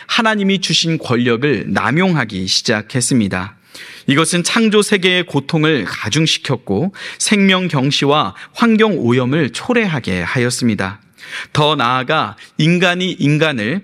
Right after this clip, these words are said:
수단화하며 인간 본연의 가치까지 무너뜨리는 세상이 되었습니다.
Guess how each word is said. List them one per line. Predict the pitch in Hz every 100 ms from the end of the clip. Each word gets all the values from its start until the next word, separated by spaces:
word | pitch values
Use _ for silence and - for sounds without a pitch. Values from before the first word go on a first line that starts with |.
| -
수단화하며 | - - 226 214 208 151 110 95 92 - -
인간 | - 139 151 147 147
본연의 | 139 151 151 151
가치까지 | - 139 - 190 139 131 190 131 -
무너뜨리는 | 117 139 202 208 208 165 147 147 160
세상이 | - 147 139 98 92 95
되었습니다. | 113 113 117 110 101 98 98